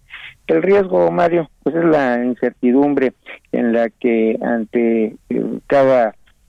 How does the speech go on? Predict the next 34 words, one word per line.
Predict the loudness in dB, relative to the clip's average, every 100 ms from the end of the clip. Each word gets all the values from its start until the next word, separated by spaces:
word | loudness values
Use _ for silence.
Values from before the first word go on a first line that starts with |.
| _
eh, | -6 -4 -4
gira | 0 2 0
presidencial, | -2 -8 -4 -4 0 2 2 2 0 -2 -12
eh, | -18 -6
se | -2
le | 0
ocurre | -2 0 0 2 2 0
al | -4
señor | -2 -2
presidente | -2 -2 0 0 0 -2
López | -2 -2 -2
Obrador | 0 0 0 0 -2
autorizar | -4 -4 -4 -2 0 0 -2 _ _ _ -2
a | 0
diestra | 2 2 0 -4
y | -4 -4
siniestra | -4 0 -2 -2 -2 0 0 -4 _ _ -6
esta, | -4 -4 0 2 2 0 -6
eh, | -4 -4
regularización | -2 -2 0 -2 -2 -6 -2 -2 0
del | -4
contrabando, | -4 -6 0 2 2 0 -4 -8 _ -20 _
y | 0
lo | 2 0 0
que | 0 2
ha, | 2 0
eh, | -2 -2
venido | 0 0 2 0
ocurriendo | 0 -2 0 0 2 0
desde | 0 -2 -2
el | 0
diecinueve | -2 -2 -2 0 0
de | 0
enero | 0 0 0